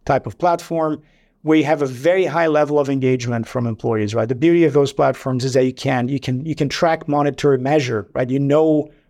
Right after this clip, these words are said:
what's happening. You know what topics are coming up. You know how many people are viewing a video or post or liking it or commenting it, you can, uh, you can track the sentiment. Is it positive? Is it negative? What's going on? And, and we've been using that for a number of years,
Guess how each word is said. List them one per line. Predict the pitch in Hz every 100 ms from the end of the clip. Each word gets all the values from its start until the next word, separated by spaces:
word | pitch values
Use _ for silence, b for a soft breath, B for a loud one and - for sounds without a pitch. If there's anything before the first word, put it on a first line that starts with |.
| -
what's | 139 147 -
happening. | 143 139 139 123
You | 127
know | 139 147
what | 143 147 -
topics | 147 139 135 -
are | 131
coming | - - 135 135
up. | 131 -
You | 139
know | 143 143 143 139 b b b -
how | 151
many | 156 151
people | 151 151 151 143
are | 131 131 127 b b _
viewing | 135 113 160 160 147 135 135
a | 143
video | 117 147 143 135 127
or | 127 127 120
post | - 143 147 135 -
or | 123
liking | 127 147 147 135
it | 131
or | 117
commenting | - 151 156 143 - 123 117
it, | 113
you | 127 139
can, | - 143 135 123 - _ _ -
uh, | 131 127
you | 156
can | 147 143
track | - 151 143 -
the | -
sentiment. | - 180 185 135 113 113
Is | 123
it | 120 -
positive? | - 160 143 135
Is | 120
it | 131
negative? | 135 147 147 123 120
What's | 139 -
going | 175 147 135
on? | 143 127 135 b b b -
And, | 170 143 143
and | 160 147 143
we've | 131 180
been | 220 170
using | 165 165 165
that | 139 139
for | - - 147
a | 135
number | 147 143
of | 127
years, | 135 139 117 120 147